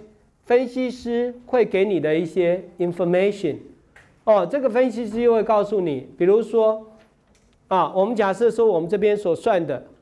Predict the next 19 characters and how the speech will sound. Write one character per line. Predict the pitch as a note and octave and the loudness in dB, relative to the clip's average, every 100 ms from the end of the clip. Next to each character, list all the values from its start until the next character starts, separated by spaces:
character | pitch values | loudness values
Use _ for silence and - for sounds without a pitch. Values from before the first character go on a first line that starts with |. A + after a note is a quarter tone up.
| _ | _
是 | - A3 | -6 -2
台 | F#3+ E3+ | 0 -2
积 | G3+ | -2
电 | G3+ F#3 | 0 0
的 | D3+ | 0
股 | C#3+ C3 | -6 -10
票 | - D#3+ C3+ | -4 -2 -2
好 | - | -6
了， | C3+ - _ _ _ | -14 -16 _ _ _
那， | F#3 D3+ - - - _ _ - C4+ B3 | 0 0 -2 -14 -20 _ _ 0 2 4
那 | |
如 | A#3 D4+ | 2 2
果 | C#4 A#3 | 2 2
你 | G#3 | 0
依 | G3 A#3 | -2 -4
据 | B3 B3 | -2 -2
的 | G3+ | 0
某 | F3 E3 D#3 | 0 0 0
些 | D#3 G3+ G#3 G3+ | 2 2 2 -2